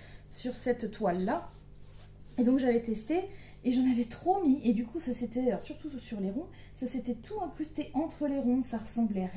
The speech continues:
rien du tout, ça a jamais séché comme il fallait. Et du coup, sur le premier coup, je me suis dit, mince,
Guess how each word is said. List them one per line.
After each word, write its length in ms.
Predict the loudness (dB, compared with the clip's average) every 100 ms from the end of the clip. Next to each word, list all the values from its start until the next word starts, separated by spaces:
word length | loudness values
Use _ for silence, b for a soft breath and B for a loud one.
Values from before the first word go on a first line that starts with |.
| 0
rien 200 | 2 2
du 140 | -4
tout, 220 | -6 -6
ça 200 | -6 -2
a 80 | 0
jamais 300 | 2 4 4
séché 340 | 0 -6 -6 0
comme 180 | 2
il 60 | 2
fallait. 360 | 2 -2 -2 -4 B B B -6
Et 80 | -2
du 120 | -2
coup, 200 | -2 -4
sur 200 | -2 -4
le 80 | -4
premier 300 | 0 4 4
coup, 160 | 2
je 60 | -2
me 100 | -2
suis 160 | -2 -6
dit, 100 | -4
mince, 340 | -4 -4 -10